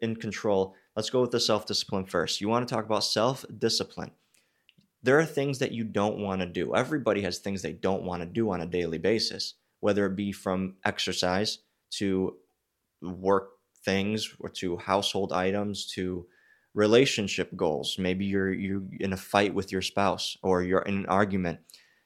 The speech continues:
The self-discipline portion of your life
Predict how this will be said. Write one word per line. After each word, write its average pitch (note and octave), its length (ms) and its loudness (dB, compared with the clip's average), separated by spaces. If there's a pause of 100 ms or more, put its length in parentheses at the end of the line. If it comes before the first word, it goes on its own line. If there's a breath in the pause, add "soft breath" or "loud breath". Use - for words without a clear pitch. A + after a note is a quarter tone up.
(1080 soft breath)
The G2+ 80 -10
self-discipline B2+ 1080 4 (500)
portion G2 420 2
of F#2 160 -4
your F#2 140 0
life F2+ 400 -2